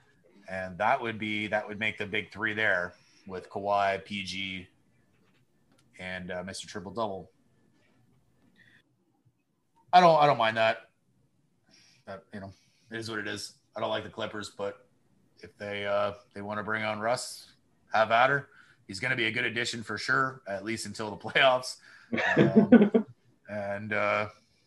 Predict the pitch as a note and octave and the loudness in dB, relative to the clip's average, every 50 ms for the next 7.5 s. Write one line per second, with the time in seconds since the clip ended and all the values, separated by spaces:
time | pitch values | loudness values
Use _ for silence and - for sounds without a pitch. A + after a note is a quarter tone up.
0 | _ _ _ _ _ _ _ - - A2 A2+ A2 A#2 A2+ B2 B2 B2+ - C#3 B2+ | _ _ _ _ _ _ _ -2 2 2 2 2 2 2 2 2 2 4 0 -2
1 | B2 - B2+ A#2+ A#2+ B2 A2+ A2+ A2+ A2+ G#2 G2+ G#2+ G2+ G2+ G2 - - - _ | 0 0 0 0 2 2 0 -2 -2 -6 -8 -8 -8 -8 -8 -8 -10 -14 -20 _
2 | _ _ _ _ _ - A#2+ A#2+ A#2+ B2 A#2+ B2 B2+ A#2+ A#2+ A2 - - G2 - | _ _ _ _ _ 2 4 4 4 4 0 0 2 0 0 -2 -4 -8 -10 -8
3 | - C3 B2 - - G#2+ G#2 G2 F#2+ G2+ G2+ G2 F#2+ G2 G2 G2 G2+ F#2+ F#2 G2 | -4 -4 -4 -4 -4 -4 -4 -4 -2 -2 -2 -2 -2 -2 -4 -4 -6 -6 -8 -8
4 | G2+ F2 G2 A#2+ B2 A#2+ A2+ A2 A2 G#2+ A#2 A#2 A2+ A2 F#2+ G2+ A2+ A2+ A2 G#2 | -8 -6 -4 -2 -2 -2 -4 -6 -8 -8 -6 -6 -6 -6 -6 -4 -2 0 0 0
5 | G2+ G2 G2 F#2+ - - G2 F#2+ G2 G2 F#2+ F2+ - A2 A2 G#2+ G#2 G2 - - | 0 0 -2 -4 -8 -12 -12 -12 -12 -12 -12 -10 -8 -4 -4 -4 -4 -4 -6 -8
6 | - G#2 G2+ G2 G2 G2+ - - C#3+ C#3+ C#3+ C3 B2+ C3 B2 A2+ A#2 A#2+ A#2 B2 | -6 -4 -2 0 -2 -2 -2 -4 -4 -2 0 2 2 0 0 -2 -6 -4 -2 -2
7 | A#2+ G#2 - A2+ A2+ A2 G#2 G2+ F#2+ | -2 -2 -2 -6 -4 -2 -2 -4 -4